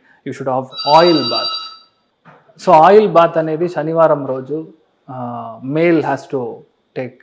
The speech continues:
bath of it. And, ఆ, లేడీస్ వచ్చి ఫ్రైడేస్ చేయాలనేది ఒక ధర్మం. చాలామందికి తెలియదు. ఇప్పుడు మనం ఏం చేస్తాము, we go to the parlor,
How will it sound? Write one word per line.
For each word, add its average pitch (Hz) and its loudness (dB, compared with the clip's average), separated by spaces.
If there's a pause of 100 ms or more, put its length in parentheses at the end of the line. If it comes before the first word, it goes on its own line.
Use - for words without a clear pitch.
(240)
bath 127 -6
of 123 -18
it. 139 -20
And, 127 -14
ఆ, 120 -16
లేడీస్ 165 0
వచ్చి 143 -6
ఫ్రైడేస్ 139 -4
చేయాలనేది 123 -6
ఒక 196 -2
ధర్మం. 120 -10 (760)
చాలామందికి 147 -2
తెలియదు. 120 -12 (160)
ఇప్పుడు 143 -8
మనం 143 -8
ఏం 170 -6
చేస్తాము, 147 -8
we 139 -6
go 139 -2
to 143 -4
the 131 -6
parlor, 127 -6